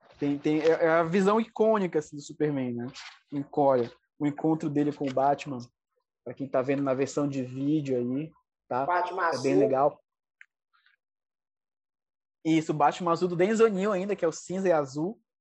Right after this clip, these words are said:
Speaker 1: dos anos oitenta, né? Que também tá saindo, eu vou ver se eu consigo também pra poder resenhar. E, e é bem legal essa fase. Essa fase, eu, quando eu comecei, era criança, eu comecei a assistir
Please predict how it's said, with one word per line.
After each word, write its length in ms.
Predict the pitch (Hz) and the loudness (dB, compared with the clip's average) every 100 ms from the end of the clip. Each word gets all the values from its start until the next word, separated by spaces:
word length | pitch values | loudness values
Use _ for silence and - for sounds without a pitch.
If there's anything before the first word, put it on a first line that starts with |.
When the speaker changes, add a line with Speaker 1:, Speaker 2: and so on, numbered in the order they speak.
| _ | _
Speaker 1:
dos 120 | 135 | -14
anos 180 | 151 147 | -12 -6
oitenta, 640 | 147 139 147 160 190 202 _ _ _ _ | -6 -6 -4 -4 -4 -8 _ _ _ _
né? 240 | 139 151 _ | -8 -8 _
Que 120 | - | -4
também 260 | - 170 196 | -2 0 0
tá 140 | 208 | -2
saindo, 360 | - 196 175 180 | 0 -2 0 0
eu 100 | 165 | 0
vou 360 | 160 160 151 - - | 0 -2 -2 -8 -10
ver 300 | 135 156 147 | -4 -2 -2
se 100 | - | -8
eu 40 | |
consigo 420 | - - - 147 139 | -12 -10 -6 -6 -6
também 300 | 127 131 135 | -8 -8 -10
pra 80 | 131 | -12
poder 380 | 127 127 123 123 | -10 -6 -6 -8
resenhar. 500 | 123 127 123 147 - - - - _ _ | -8 -6 -4 -6 -6 -18 -20 -20 _ _
E, 460 | 160 151 175 151 151 | -4 -2 0 2 4
e 40 | 165 | 4
é 40 | |
bem 160 | 160 214 | 4 2
legal 220 | 233 190 | 4 2
essa 160 | 196 | 0
fase. 300 | 185 175 180 | 2 4 4
Essa 180 | 190 196 | 2 -2
fase, 460 | - 196 220 208 - | 0 2 2 -2 -4
eu, 420 | 180 196 196 190 _ _ _ _ _ | 0 2 0 -4 _ _ _ _ _
quando 240 | - 254 311 | -2 0 0
eu 80 | 294 | -2
comecei, 440 | 254 226 - 214 | 0 0 2 2
era 120 | 196 | 2
criança, 340 | 190 185 190 175 | 0 -4 -4 -8
eu 60 | |
comecei 400 | - 175 175 170 | -8 -8 -4 -2
a 40 | 160 | -2
assistir 720 | - 151 - 175 180 170 | -4 -12 -10 -6 -4 -4